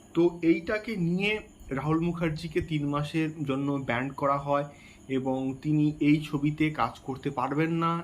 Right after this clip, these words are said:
এবং, আহ, তিনি অক্টোবর অবধি ব্যান, অর্থাৎ প্রসেনজিৎ এবং অনির্বাণের যে ছবিটা আসার কথা, আহ, ছিল, সেটা একটা অনিশ্চিত, উম, জায়গাতে কিন্তু পৌঁছায়।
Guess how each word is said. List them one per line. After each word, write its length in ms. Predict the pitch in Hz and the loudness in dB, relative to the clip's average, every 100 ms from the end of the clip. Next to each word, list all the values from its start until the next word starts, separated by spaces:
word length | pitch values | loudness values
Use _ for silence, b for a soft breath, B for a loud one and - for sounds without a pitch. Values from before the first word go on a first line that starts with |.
| 170 | -4
এবং, 500 | 139 147 151 151 151 B B B - | -2 0 0 -2 -4 B B B 0
আহ, 540 | 117 117 113 113 107 - - - | 4 4 4 0 -4 -12 -20 -8
তিনি 400 | 147 143 143 135 - | 0 2 2 0 -6
অক্টোবর 440 | - - - 175 175 | -12 -6 -2 0 0
অবধি 240 | 151 143 | 0 0
ব্যান, 300 | 151 151 156 151 | 2 2 0 -2
অর্থাৎ 460 | 143 147 - 180 185 - - - - | -4 -4 -4 -4 -6 -14 -20 -20 -4
প্রসেনজিৎ 600 | 151 151 190 180 180 196 170 | -2 0 -2 -2 -4 -6 -2
এবং 300 | 139 151 143 | -2 -2 -4
অনির্বাণের 580 | 127 139 143 143 143 | -4 -4 -4 -2 -2
যে 120 | 143 151 | -4 -6
ছবিটা 400 | - 127 135 123 | -4 -2 -2 -4
আসার 300 | 120 131 139 | -6 -6 -6
কথা, 280 | 127 131 143 | -6 -8 -6
আহ, 380 | 135 - - 117 - | -6 -8 -6 -6 -6
ছিল, 340 | - 175 139 - B B B B B | -6 0 0 -2 B B B B B
সেটা 420 | - 143 147 147 | -4 -2 0 0
একটা 160 | 151 - | -2 -6
অনিশ্চিত, 680 | 127 139 165 - - 202 - - - B B B B | -2 2 2 0 -6 -6 -6 -8 -18 B B B B
উম, 320 | 139 135 131 135 | -6 -2 -2 -2
জায়গাতে 460 | 135 143 151 156 | -2 0 0 0
কিন্তু 260 | 151 147 156 | 0 0 -2
পৌঁছায়। 480 | 143 135 143 160 | -2 -4 0 2